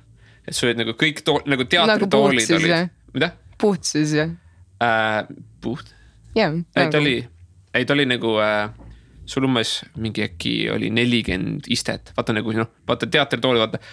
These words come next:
Speaker 1: iste läheb
Speaker 2: Aa,
Speaker 1: püsti ka, vaata,
Speaker 2: okei,
Speaker 1: nagu vanasti oli
Speaker 2: okei,
Speaker 1: kinos.
Speaker 2: okei, okei, okei.
Speaker 1: Nagu mingi sihuke asi. Ja siis nad kõik olid nagu näoga lava poole.
Speaker 2: Mhm.
Speaker 1: Ja see oli sihuke üks lava, mis sa kujutad ette, nagu tavaliselt oleks nagu stand-up või nagu
Speaker 2: Yeah.
Speaker 1: mingi sihuke väike asi. Aga seal oli post <laughs> lihtsalt. Ja siis tuli mingi tšikk.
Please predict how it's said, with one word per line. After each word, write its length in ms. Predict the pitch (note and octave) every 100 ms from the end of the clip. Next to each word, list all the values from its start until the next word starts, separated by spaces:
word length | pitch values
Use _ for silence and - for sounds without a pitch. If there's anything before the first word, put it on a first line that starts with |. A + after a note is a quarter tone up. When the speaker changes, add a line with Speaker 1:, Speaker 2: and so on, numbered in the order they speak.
| -
Speaker 1:
iste 300 | - D3+ -
läheb 240 | A#3 B3+ D4
Speaker 2:
Aa, 140 | D4 C#4+
Speaker 1:
püsti 380 | C#4 C4+ C4+ C4
ka, 80 | B3 A3+ G#3+
vaata, 200 | G3+ A2
Speaker 2:
okei, 100 | G3+
Speaker 1:
nagu 80 | F#3+
vanasti 260 | B2 A#2 A3
oli 80 | G#3
Speaker 2:
okei, 140 | G3+
Speaker 1:
kinos. 160 | F#3+ G3
Speaker 2:
okei, 220 | G3 F3+
okei, 260 | F#3 F#3 F3+
okei. 280 | F3+ F3 E3+
Speaker 1:
Nagu 180 | A2+ A#2+
mingi 220 | A#2 A#2+
sihuke 300 | D#3 C#3+ A#2+
asi. 180 | C3+ A#2 -
Ja 60 |
siis 80 | A#2+
nad 140 | A#2+ G2
kõik 240 | D3+ -
olid 220 | A2+ A2+
nagu 160 | G2+ G#2
näoga 480 | A2+ C3+ A2 G#2+ F2+
lava 220 | A#2+ C3 A#2+
poole. 360 | G2+ G2+ C#3 F3 -
Speaker 2:
Mhm. 260 | - F#3 F3 F3
Speaker 1:
Ja 60 |
see 80 | B2
oli 80 | B2
sihuke 240 | D3 C#3 C#3+
üks 140 | -
lava, 180 | C#3 B2
mis 120 | A2
sa 60 | A#2+
kujutad 240 | C#3+ C3 B2
ette, 160 | A#2
nagu 260 | A2+ A2 A2+
tavaliselt 360 | B2+ B2+ -
oleks 260 | A#2 A#2 -
nagu 160 | A2+ -
stand-up 540 | - A#2+ A2+ G#2+ - -
või 80 | A2+
nagu 220 | G#2+ -
Speaker 2:
Yeah. 160 | F3 D3+
Speaker 1:
mingi 80 | E3
sihuke 240 | - -
väike 220 | G#2 A2
asi. 140 | A2+ - - -
Aga 100 | -
seal 160 | B2+ A#2+
oli 100 | A2+
post 380 | D3 D#3 - -
<laughs> 40 | A2+
lihtsalt. 360 | A#2+ - A#2 - - - -
Ja 80 | B2
siis 140 | C#3
tuli 280 | - C3 A#2+
mingi 260 | G#2+ A2+ B2
tšikk. 380 | E3+ - -